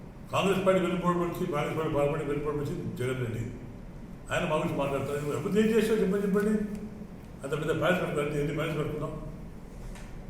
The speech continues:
అంటే అది అంత డబ్బు ఎక్కడికి వచ్చింది? కొన్ని వేల కోట్లు ఆశ, కొన్ని వేల కోట్లు ఆర్థిక గవర్నమెంట్ మధ్య డబ్బులు నాశనం చెప్పాడు.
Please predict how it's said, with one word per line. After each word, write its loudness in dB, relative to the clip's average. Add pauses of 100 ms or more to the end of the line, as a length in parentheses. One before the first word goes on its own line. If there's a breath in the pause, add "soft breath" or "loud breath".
(200)
అంటే 2
అది 4
అంత 0
డబ్బు 4
ఎక్కడికి 8
వచ్చింది? 4 (1300)
కొన్ని -2
వేల 10
కోట్లు 12
ఆశ, 10
కొన్ని 2
వేల 8
కోట్లు 6
ఆర్థిక -2
గవర్నమెంట్ 2
మధ్య 0
డబ్బులు 0
నాశనం -4
చెప్పాడు. -6